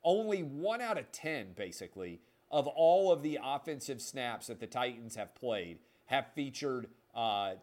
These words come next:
Derrick Henry, A J Brown, and Julio Jones, all healthy, all playing together. Only one out of every ten snaps have those guys, all three, been healthy in the offensive system for the Titans.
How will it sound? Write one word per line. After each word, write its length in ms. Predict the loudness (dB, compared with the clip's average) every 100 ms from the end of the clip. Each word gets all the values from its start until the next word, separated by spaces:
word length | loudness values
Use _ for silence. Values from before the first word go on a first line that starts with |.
| _ -2
Derrick 300 | 0 0 0
Henry, 400 | -4 -4 -8 -10 -16 _
A 140 | 0 2
J 220 | 0 -2
Brown, 520 | -4 -6 -4 -6 -8 -12 _ -4
and 260 | 0 0 -2
Julio 480 | -4 -4 -2 -2 -4
Jones, 640 | -4 -4 -4 -6 -10 -12 0
all 260 | 2 4
healthy, 560 | 2 0 0 -2 -6 -4
all 240 | 0 0 0
playing 500 | -2 0 0 -2 -6
together. 600 | -10 -4 -2 0 -2 -6
Only 280 | -8 -6 -8
one 420 | -8 -4 -2 -2
out 140 | -2 -2
of 100 | -2
every 240 | -2 -6
ten 340 | -8 -8 -8 -8
snaps 540 | -10 -8 -8 -10 -8
have 140 | -6
those 200 | -4 -4
guys, 380 | -2 0 0 -4 -12 _ _ 2
all 200 | 4 4
three, 400 | 0 -6 -4 -4
been 220 | -4 -8
healthy 580 | -2 0 0 -2 -10 -12 _ _ -8
in 180 | -6 -4
the 160 | -4 -2
offensive 540 | -4 -6 -10 -10 -10
system 440 | -8 -8 -6 -8 -8
for 200 | -6 -4
the 120 | -6 -8
Titans. 520 | -4 -4 -4 -12